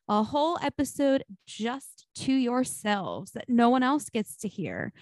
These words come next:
Like I do a deep dive on the case of JonBenet Ramsey. I deep dive Casey Anthony. We talk about the history of the lobotomy. And most recently, we talked about the Night Stalker himself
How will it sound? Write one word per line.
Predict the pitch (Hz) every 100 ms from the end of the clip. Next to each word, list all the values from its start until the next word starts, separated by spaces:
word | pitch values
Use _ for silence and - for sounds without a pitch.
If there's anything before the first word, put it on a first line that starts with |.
| - - _ -
Like | 226 233 262 - - _ _ _ _ _ _ 214
I | 226
do | 247 247
a |
deep | 202 220 -
dive | 240 247 262 -
on | 214 208 214 233
the |
case | 226 220 220
of | 220
JonBenet | 196 214 220 220 214 208
Ramsey. | 214 226 233 294 330 320 _ _ _ -
I | 202 190
deep | 185 196 208 -
dive | 196 190 190 -
Casey | 226 208 208 196
Anthony. | 226 254 - 277 285 285 269 _ _ -
We | 302
talk | 311 277
about | 269 240 220
the | 233
history | 247 262 - 262
of | 226
the | 202
lobotomy. | 196 190 262 294 330 330 339 339 330 -
And | 254 254 247
most | 240 240 233
recently, | 220 320 - 403 339 - 175 127 123 - - _ _ -
we | 311
talked | - 320 277
about | 285 277 285
the | 269
Night | 262 262 269
Stalker | - 269 269 269 262
himself | 247 233 - 220 202 - - -